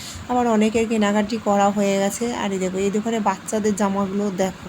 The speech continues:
কত সুন্দর। তাই এখানে দাঁড়িয়ে দাঁড়িয়ে আমার ভাইপোর জন্য একটা জামা কিনছিলাম, ভাইপোর জন্য একটা লাইট জ্বলা জামা কিনলাম। এবার নাকি জামায় লাইট দেওয়া উঠেছে, তা আমার ভাইপোর ওই লাইট জ্বলা দেখে জামাটা খুব পছন্দ হয়েছে, সেই জন্য আমার মা ভাইপোকে কিনে দিল।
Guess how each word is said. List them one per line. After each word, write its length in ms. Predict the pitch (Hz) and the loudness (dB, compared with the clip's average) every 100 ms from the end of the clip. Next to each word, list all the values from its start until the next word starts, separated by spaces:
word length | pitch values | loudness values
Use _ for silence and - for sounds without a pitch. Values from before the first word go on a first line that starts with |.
| - | -8
কত 300 | 214 - 240 | -8 -4 -4
সুন্দর। 440 | 214 202 180 170 - - - - - - | -2 -4 -2 -4 -6 -12 -14 -14 -10 0
তাই 140 | 240 | 2
এখানে 220 | 240 254 | 2 2
দাঁড়িয়ে 240 | 233 233 233 | 4 4 4
দাঁড়িয়ে 180 | 233 | 4
আমার 180 | 233 226 | 4 2
ভাইপোর 400 | 214 202 190 214 | 2 2 2 0
জন্য 200 | 202 214 | 2 2
একটা 180 | 214 220 | 2 0
জামা 280 | 208 196 202 | 0 0 2
কিনছিলাম, 460 | 208 202 208 208 226 - - - - | 0 0 0 -2 -2 -10 -16 -10 0
ভাইপোর 260 | 202 202 | 2 4
জন্য 160 | 214 226 | 4 2
একটা 200 | 214 220 | 2 2
লাইট 320 | 214 202 202 185 | 6 6 4 0
জ্বলা 200 | 202 208 | 0 2
জামা 260 | 208 202 | 2 0
কিনলাম। 440 | 208 214 214 220 226 | 0 2 4 4 2
এবার 280 | 208 208 202 | 0 2 2
নাকি 380 | 202 202 208 214 | 2 2 4 4
জামায় 360 | 208 196 202 202 | 2 0 0 2
লাইট 300 | 196 196 185 | 2 2 2
দেওয়া 220 | 208 208 | 4 4
উঠেছে, 440 | 208 214 208 240 - - - - - | 2 -2 -2 -2 -4 -10 -16 -14 -2
তা 220 | 214 214 | 2 2
আমার 200 | - 214 | 4 2
ভাইপোর 400 | 208 208 208 214 | 4 2 2 2
ওই 100 | 220 | 2
লাইট 280 | 214 208 202 | 4 4 4
জ্বলা 220 | 202 214 | 2 2
দেখে 200 | 208 208 | 2 2
জামাটা 380 | 208 196 202 208 208 - | 2 2 2 0 -4 -2
খুব 120 | 220 | 0
পছন্দ 360 | 220 202 202 202 | 0 -2 0 2
হয়েছে, 260 | 208 208 214 | 2 2 0
সেই 160 | 208 | 0
জন্য 160 | 202 208 | 2 2
আমার 180 | 208 202 | 2 0
মা 300 | 196 190 190 | 0 -2 -4
ভাইপোকে 440 | 196 190 202 196 202 | -2 -2 -2 -4 -4
কিনে 220 | - 196 190 | -2 0 0
দিল। 240 | 190 202 | 0 -2